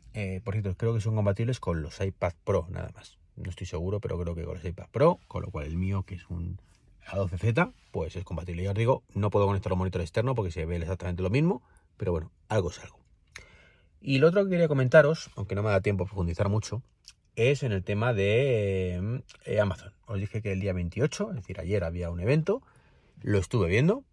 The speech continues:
en diferido, y bueno, pues tengo que deciros que regulero, ¿vale? Regulero, no vamos a engañarnos.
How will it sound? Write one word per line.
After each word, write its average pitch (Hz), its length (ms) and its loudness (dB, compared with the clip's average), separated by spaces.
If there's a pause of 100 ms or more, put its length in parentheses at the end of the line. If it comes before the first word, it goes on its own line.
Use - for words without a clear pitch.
(100)
en 92 160 -2
diferido, 127 460 2 (280)
y 95 460 -2
bueno, 92 260 0 (140)
pues 85 240 -2
tengo 87 160 -4
que 87 60 -4
deciros 92 280 -8
que 90 600 -4
regulero, 101 540 2 (420)
¿vale? 98 340 -6 (100)
Regulero, 90 640 -8
no 87 120 -6
vamos 80 220 -8
a 87 40 -10
engañarnos. 120 560 -2